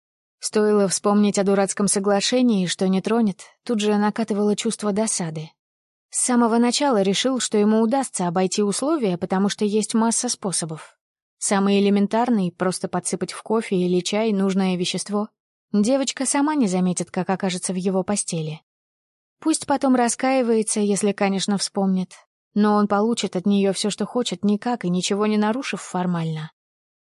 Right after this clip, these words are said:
Решил, что и сейчас будет трахать, и потом тоже. Она слишком наивная, чтобы думать о нечестных или грязных способах игры, по которым он сам частенько играет и, само собой, выигрывает. Только навряд ли это удовлетворит его теперь.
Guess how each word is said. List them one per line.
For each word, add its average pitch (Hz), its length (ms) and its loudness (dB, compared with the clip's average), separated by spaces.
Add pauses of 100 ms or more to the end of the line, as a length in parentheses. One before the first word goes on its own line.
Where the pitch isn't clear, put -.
(140)
Решил, 202 400 2
что - 200 -2
и 208 100 4
сейчас 262 380 -2
будет 180 260 -4
трахать, 180 420 -4
и 214 60 2
потом 247 380 -2
тоже. 165 400 -4 (440)
Она 240 320 2
слишком 240 460 2
наивная, 240 600 2
чтобы 185 300 0
думать 190 300 2
о 190 40 2
нечестных 196 640 -2
или 185 240 2
грязных 196 480 0
способах - 500 -2
игры, 185 340 -2 (120)
по 196 80 -2
которым 190 400 2
он 196 120 0
сам 220 280 0
частенько 196 540 0
играет 170 420 -4 (220)
и, 202 120 2
само 202 260 2
собой, 208 280 2
выигрывает. 170 720 -2 (880)
Только 202 360 2
навряд 208 420 2
ли 214 100 4
это 202 220 2
удовлетворит 208 680 2
его 170 240 -2
теперь. 160 340 -8